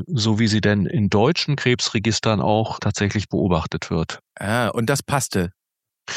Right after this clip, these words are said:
Speaker 1: Das passte und natürlich kann man auch als zweiten Anker nehmen die randomisierten Studien. Also,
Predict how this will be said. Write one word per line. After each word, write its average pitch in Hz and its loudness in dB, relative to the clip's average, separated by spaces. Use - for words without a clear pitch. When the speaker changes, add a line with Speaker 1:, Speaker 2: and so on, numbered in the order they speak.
Speaker 1:
Das 113 0
passte 143 0
und 123 4
natürlich 107 2
kann 117 2
man 117 2
auch 104 0
als 95 0
zweiten 104 0
Anker 117 0
nehmen 117 2
die 110 4
randomisierten 110 2
Studien. 101 2
Also, 87 2